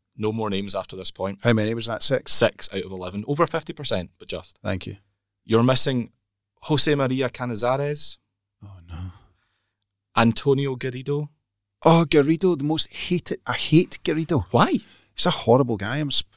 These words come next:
Speaker 2: remember I spoke to him years ago. He was, just wasn't very nice to me.
Speaker 1: Oh.
Speaker 2: I was a young, aspiring journalist. Still am.
Speaker 1: <laughs>
Speaker 2: And he was just a tosser.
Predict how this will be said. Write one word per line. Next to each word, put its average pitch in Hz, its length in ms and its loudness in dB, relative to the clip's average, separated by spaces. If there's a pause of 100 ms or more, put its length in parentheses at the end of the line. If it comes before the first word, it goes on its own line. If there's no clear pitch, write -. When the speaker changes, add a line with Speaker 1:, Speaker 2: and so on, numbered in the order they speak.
Speaker 2:
remember 170 200 -4
I - 20 -4
spoke 139 260 0
to - 80 -4
him 101 60 -2
years 120 200 -2
ago. 151 140 2
He 135 60 0
was, 113 120 -4
just 123 120 -8
wasn't 95 240 -6
very 90 160 -6
nice 90 220 -6
to - 120 -8
me. 117 160 -6 (340)
Speaker 1:
Oh. 95 280 -4 (260)
Speaker 2:
I 127 40 -4
was 113 120 -2
a 120 60 0
young, 123 360 2 (640)
aspiring 120 560 2
journalist. 135 560 -4 (120)
Still 143 320 8
am. 143 240 4
Speaker 1:
<laughs> - 60 -4 (960)
Speaker 2:
And 135 140 8
he 139 40 6
was 131 140 2
just - 200 0
a - 60 -4
tosser. 104 480 -4